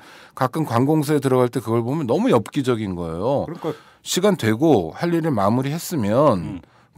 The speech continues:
Speaker 1: 부급 말단 공무원이든 기능직이든 퇴근할 수 있는 사람은 퇴근해야죠. 장관이 퇴근하는 거하고 일선 직원이 퇴근하는 거하고 뭐 어떤 함수 관계가 있습니까?
Speaker 2: 그러니까 지금까지 오창익 국장이 이제 직장 내 인권 문제를 얘기를 했는데 문제의 본질은 이거 있-, 이게 있는 것 같아요. 윗사람은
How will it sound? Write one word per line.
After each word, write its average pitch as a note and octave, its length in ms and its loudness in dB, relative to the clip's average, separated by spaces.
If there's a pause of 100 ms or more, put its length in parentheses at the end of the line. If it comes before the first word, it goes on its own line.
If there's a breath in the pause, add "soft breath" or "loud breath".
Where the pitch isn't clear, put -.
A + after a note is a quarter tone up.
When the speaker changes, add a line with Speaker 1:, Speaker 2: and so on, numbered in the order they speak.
(100)
Speaker 1:
부급 D3 200 -2
말단 B2 460 0
공무원이든 A#2+ 640 -2
기능직이든 A2 720 -4
퇴근할 E3+ 340 -2
수 C3+ 140 -8
있는 G2+ 220 -2
사람은 G#2 240 -6
퇴근해야죠. D#3+ 960 -4
장관이 F3+ 400 0
퇴근하는 E3+ 480 0
거하고 C#3 560 4 (260 loud breath)
일선 C#3 340 2
직원이 C3 360 0
퇴근하는 G#2+ 500 -2
거하고 F#2+ 300 -4
뭐 G2+ 260 2
어떤 F#3 300 4
함수 D3 260 0
관계가 F2+ 380 -2
있습니까? C#2+ 340 -14
Speaker 2:
그러니까 C3 220 -2
지금까지 F3+ 420 -2
오창익 F3 320 -2
국장이 D#3+ 320 -4
이제 C#3+ 160 0
직장 G#3+ 380 4
내 F3+ 80 6
인권 E3+ 240 2
문제를 D#3 360 -2
얘기를 B2 220 -2
했는데 A#2 160 -2
문제의 F3 340 4
본질은 F3 360 4
이거 G#2+ 180 -2
있-, - 220 -8
이게 A#2+ 240 2
있는 D3 180 4
것 G#2+ 160 -4
같아요. G2+ 220 -4
윗사람은 F3 800 4